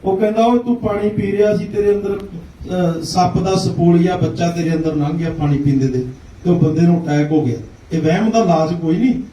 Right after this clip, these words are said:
ਉਹ ਵਹਿਮ ਫਿਰ ਇਹ ਜਦੋਂ ਵਹਿਮ ਚ ਪਾ ਦਿੰਦੇ ਆ ਨਾ ਕਈ ਲੋਕ, ਵੀ ਹਾਂ ਤੇਰੇ ਘਰੇ ਯਾਰ ਬੀਬੀ ਨੂੰ ਕਹਦੇ ਤੇਰੇ ਘਰ ਵਾਲਾ ਤੇਰੇ ਤੇ ਕਰਾਈ ਜਾਂਦਾ,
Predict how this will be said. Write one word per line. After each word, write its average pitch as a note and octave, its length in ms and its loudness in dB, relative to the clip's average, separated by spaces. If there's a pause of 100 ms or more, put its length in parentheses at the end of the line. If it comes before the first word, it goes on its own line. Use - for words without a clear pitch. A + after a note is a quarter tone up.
(800)
ਉਹ F#3 100 4
ਵਹਿਮ A3+ 500 4 (920)
ਫਿਰ G3 320 0 (280)
ਇਹ G3+ 140 6
ਜਦੋਂ G#3 600 0 (800)
ਵਹਿਮ E3 360 2
ਚ A3+ 120 -2
ਪਾ F3+ 300 2
ਦਿੰਦੇ F3+ 220 -2
ਆ A3 40 2
ਨਾ C4 120 -2 (560)
ਕਈ F3 100 4
ਲੋਕ, F3 440 2 (420)
ਵੀ E3 100 6
ਹਾਂ F3+ 300 2
ਤੇਰੇ F#3 240 2
ਘਰੇ F3+ 320 0
ਯਾਰ - 240 2 (640)
ਬੀਬੀ E3 420 2
ਨੂੰ F#3+ 120 0
ਕਹਦੇ F#3+ 280 0
ਤੇਰੇ F#3 200 0
ਘਰ F#3 220 2
ਵਾਲਾ D#3+ 340 0 (580)
ਤੇਰੇ E3+ 160 2
ਤੇ E3+ 120 0
ਕਰਾਈ D#3 300 2
ਜਾਂਦਾ, D3+ 400 2